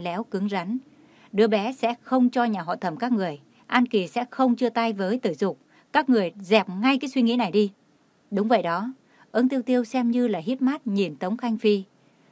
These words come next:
"Thật là hèn hạ, cô biết rõ là An Kỳ yêu Thẩm Tử Dục như vậy, cô liền bắt được nhược điểm này mà muốn Tống An Kỳ rời khỏi Thẩm Tử Dục. Quả thật là quá hèn hạ, tôi khinh thường các người."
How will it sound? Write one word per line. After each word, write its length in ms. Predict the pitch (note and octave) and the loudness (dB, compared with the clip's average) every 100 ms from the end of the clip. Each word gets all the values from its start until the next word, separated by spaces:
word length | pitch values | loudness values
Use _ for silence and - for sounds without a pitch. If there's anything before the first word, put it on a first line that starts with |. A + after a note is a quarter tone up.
| _ - | _ -2
"Thật 120 | A3 | 0
là 80 | F3 | 0
hèn 240 | F#3 F3 | -2 -4
hạ, 240 | F3 E3+ - _ _ _ | -2 -4 -6 _ _ _
cô 120 | - B3+ | 0 2
biết 200 | D4 B3+ | 2 0
rõ 120 | B3+ | 2
là 100 | A#3 | 2
An 160 | A#3 | 0
Kỳ 220 | A3 G#3 F3+ | 0 0 0
yêu 240 | A#3+ B3 | 0 0
Thẩm 220 | A#3+ F3+ | 0 -2
Tử 120 | G3 | -2
Dục 180 | E3+ F#3 | -4 -2
như 140 | G#3 A#3+ | 0 2
vậy, 200 | G3 - _ _ _ | 0 -4 _ _ _
cô 120 | - C4+ | 0 2
liền 320 | A#3 F3 A#3 | 4 2 -2
bắt 200 | C#4 E4 | -2 0
được 240 | A3 F#3 | 0 2
nhược 240 | G3+ F#3+ G#3+ | 0 0 0
điểm 240 | G3 D#3+ | -2 -2
này 280 | G3 F3+ D3 _ _ | -2 -4 -6 _ _
mà 140 | G#3+ | 0
muốn 240 | G#3 A#3+ C4 | 2 2 2
Tống 180 | A3+ C4+ | 0 0
An 100 | B3+ | 0
Kỳ 220 | A#3 F3+ | 0 0
rời 220 | G#3 F3+ | 0 -2
khỏi 300 | - G#3 D3 | 0 0 -2
Thẩm 180 | - F#3+ | -4 -6
Tử 140 | D#3 F3 | -4 -4
Dục. 240 | F#3+ D#3 _ _ _ - | -4 -4 _ _ _ 0
Quả 260 | A#3+ G3+ | 4 4
thật 220 | E3+ G#3+ F#3 | 2 -4 -4
là 80 | |
quá 200 | - - | -2 0
hèn 220 | D4+ D4 F3 | 0 -2 -2
hạ, 260 | F#3 F3 _ _ _ | -4 -4 _ _ _
tôi 120 | C4 | 0
khinh 260 | C4 D4+ C#4 | 2 0 2
thường 200 | B3+ F3+ | 2 0
các 140 | B3 | 0
người." 260 | B3+ G3+ | 2 0